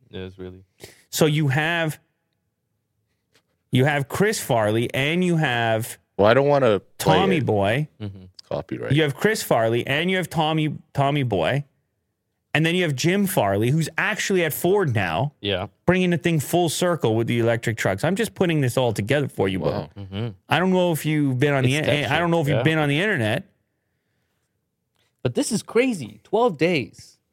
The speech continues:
Speaker 2: Yes, it's coming. It's, it's, it's, it's hitting.
Speaker 1: I, I can't believe that they,
Speaker 2: It's
Speaker 1: 'cause when
Speaker 2: hit.
Speaker 1: we had it in the studio, I was like, "Man, this is gonna
Speaker 2: It's
Speaker 1: take
Speaker 2: g-,
Speaker 1: forever."
Speaker 2: gonna be a while.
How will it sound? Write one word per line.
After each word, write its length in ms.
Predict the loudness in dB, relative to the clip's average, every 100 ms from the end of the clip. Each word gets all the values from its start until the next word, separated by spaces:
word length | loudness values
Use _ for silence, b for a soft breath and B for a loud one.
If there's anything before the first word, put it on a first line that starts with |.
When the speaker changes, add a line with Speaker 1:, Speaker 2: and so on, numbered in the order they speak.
| _ _ _ _ 4
Speaker 2:
Yes, 280 | 4 4 0
it's 200 | -2 0
coming. 280 | 0 0 -2
It's, 220 | -2 0
it's, 220 | 0 0 -2
it's, 260 | -2 -4
it's 160 | -6 -2
hitting. 300 | -2 -2 -8 -4
Speaker 1:
I, 260 | -2 -2 -2
I 140 | -2 -2
can't 260 | -4 -4
believe 280 | -2 -2 -2
that 180 | -4 -2
they, 280 | -2 -2 0
Speaker 2:
It's 160 | 0 2
Speaker 1:
'cause 40 |
when 120 | 2 2
Speaker 2:
hit. 80 | 0
Speaker 1:
we 120 | -2
had 200 | 0 0
it 40 |
in 100 | 0
the 60 | -2
studio, 320 | -6 -2 0
I 20 |
was 100 | -2
like, 160 | -6 -10
"Man, 260 | -16 -14
this 100 | -14
is 60 | -14
gonna 120 | -4
Speaker 2:
It's 100 | -4
Speaker 1:
take 120 | -2 -4
Speaker 2:
g-, 40 |
Speaker 1:
forever." 180 | -8 -4
Speaker 2:
gonna 240 | 2 4 4
be 60 |
a 60 | 4
while. 420 | 4 2 0